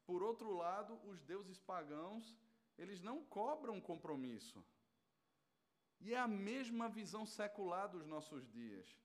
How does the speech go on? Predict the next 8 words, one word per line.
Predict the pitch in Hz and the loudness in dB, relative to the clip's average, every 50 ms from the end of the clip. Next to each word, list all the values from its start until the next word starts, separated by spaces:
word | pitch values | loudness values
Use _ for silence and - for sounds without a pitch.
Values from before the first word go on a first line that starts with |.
| _ _ _ _ _ _ _ _ _ _ _ | _ _ _ _ _ _ _ _ _ _ _
É | - 170 | -6 -2
relações | 160 185 202 208 214 208 196 - - - 196 202 202 190 156 143 | 0 2 2 2 2 0 -2 -2 -6 -6 -4 -4 -4 -4 -4 -4
íntimas, | 170 180 196 185 - 208 208 214 220 220 220 - - - | -4 -6 -6 -6 -6 -6 -4 -4 -4 -4 -6 -10 -12 -12
são | - - 190 | -8 -6 -4
relações | 175 180 180 196 196 185 - - 196 190 170 147 | -2 -2 0 0 -2 -4 -4 -6 -8 -8 -8 -8
íntimas | 165 185 196 - 226 214 226 226 | -8 -8 -8 -8 -6 -4 -4 -4
sem | - - 370 381 | -4 -6 -6 -6
comprometimento, | 370 359 349 - 302 240 202 175 170 - - 160 131 120 110 92 87 - | -4 -4 -6 -4 -4 -6 -4 -6 -6 -8 -6 -6 -6 -4 -6 -6 -8 -12